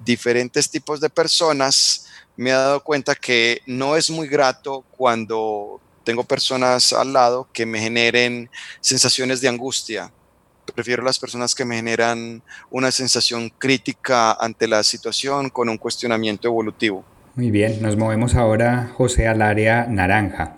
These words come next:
Speaker 2: Esta parte ya es como del, del lujo, del disfrute. ¿Cómo te das lujo?
Speaker 1: Ah, qué gra-, qué grato. Mira, te lo voy a contar de la siguiente manera.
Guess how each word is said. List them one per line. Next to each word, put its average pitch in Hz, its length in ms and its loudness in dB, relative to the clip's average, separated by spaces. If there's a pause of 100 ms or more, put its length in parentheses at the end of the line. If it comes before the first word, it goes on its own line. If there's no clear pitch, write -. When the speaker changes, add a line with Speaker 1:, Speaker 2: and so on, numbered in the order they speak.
(120)
Speaker 2:
Esta 98 260 -4
parte 110 320 2
ya 107 120 2
es 104 140 2
como 110 260 0
del, 90 480 0
del 87 180 2
lujo, 87 360 2
del 87 220 0
disfrute. - 580 0 (300)
¿Cómo 131 200 2
te 135 120 2
das 92 200 2
lujo? 87 300 -2 (260)
Speaker 1:
Ah, 113 220 -4
qué 113 140 -6
gra-, 113 180 2 (180)
qué - 140 -6
grato. 113 340 2 (240)
Mira, 143 440 0
te 151 80 0
lo 147 80 0
voy 156 80 2
a - 20 -8
contar 160 500 -2
de 160 120 2
la 156 100 4
siguiente 131 380 2
manera. 123 420 2